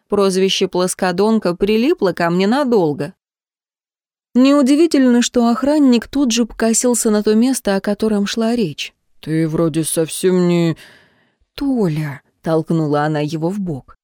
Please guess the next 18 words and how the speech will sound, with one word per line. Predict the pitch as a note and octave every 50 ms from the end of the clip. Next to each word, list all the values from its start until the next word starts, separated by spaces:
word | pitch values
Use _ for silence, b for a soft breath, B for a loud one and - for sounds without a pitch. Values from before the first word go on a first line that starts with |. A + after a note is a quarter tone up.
| _ _ _ _ _ _ _ _
«Смеется, | - - - F#3+ F#3 F#3 F#3 F#3 F#3 E3+ G3+ A#3+ B3+ B3+ - - E3+ E3+
словно | D#3+ - F#3+ G3 F#3+ F#3 G3+ G3 F#3+
десятки | F#3 G3+ G3 - B3 A#3+ - - A#3 A3+
звонких | G#3 A3+ A#3 A#3 A3 A#3 A#3 G#3+ -
колокольчиков | - B3 B3 B3+ C4+ - - C#4 A3+ F3+ - - D#3 - D3+ D3+
звенят», | D#3+ D3 D#3 D#3+ F#3 F#3+ F#3 D#3 C#3 - - -
подумал | - D#3 D#3 C#3+ D#3 C#3+ C#3 C#3 D#3
охранник. | F3 F3+ - - F3 D3+ C3+ B2+ B2 B2+ F3 _ _ _ _ _ b b b b b b b b _ C4+
«Ладно, | C4+ C#4 C4+ A#3+ F#3 - E3 D#3+ D#3 E3
мне | F3 F3+ F#3 F#3+ G3 G3 F#3+ F#3 F#3 G3 -
пора». | - A3 A3 A#3 A3+ G3+ D#3+ C#3+ D3+ - _ _ _ _ _ _ _
Улыбка | E3+ E3+ E3 D#3+ D#3+ D#3 - - E3
Яны | D#3+ D#3+ E3+ F#3 F#3 F3 E3+ D#3
погасла. | - F#3 G3 G3 G3+ G3+ F3 D#3 - - C#3 D3 F3+ - _ _ _ _ _ _ _ _ _ _ _ _ -
«Нужно | A3+ A#3+ B3 A#3+ A3+ A#3 A#3+ A#3
сегодня | - - B3 A3+ A#3+ B3 A3+ A#3 B3+ C4+
дочь | B3+ B3+ G#3+ E3+ - - -
проведать». | - D#3+ E3 D#3+ E3 D#3+ D#3 D3 F#3+ F#3+ - -